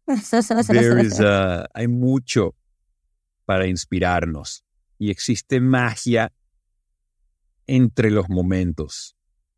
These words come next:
y debemos aprender a saborearla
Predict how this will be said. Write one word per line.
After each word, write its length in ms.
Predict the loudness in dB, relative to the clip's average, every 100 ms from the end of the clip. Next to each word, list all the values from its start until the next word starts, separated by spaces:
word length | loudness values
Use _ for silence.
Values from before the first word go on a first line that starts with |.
| _ _ _ _
y 440 | -4 -2 0 -2 -4
debemos 420 | -2 0 0 0
aprender 560 | -2 -2 -2 0 0 2
a 380 | 2 0 -4 -10 _ _ _ _ _ _ _ _ _ _ _ _ _ _
saborearla 960 | -6 -2 0 2 2 2 0 -2 -4